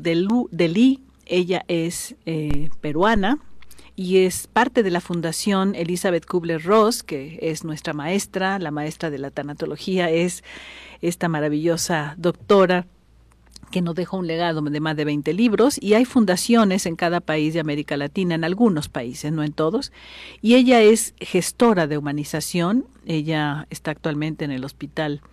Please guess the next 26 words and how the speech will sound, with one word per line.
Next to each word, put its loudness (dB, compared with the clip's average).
eh, -6
del -6
Niño 0
Infantil -4
en -8
Perú, -4
el -10
Hospital -8
Nacional, -2
haciendo -6
una -4
labor -4
de -8
acompañamiento -6
al -10
final -6
de -8
la -6
vida -8
con -12
esos -14
papis -8
y -12
con -12
esos -12
niños, -4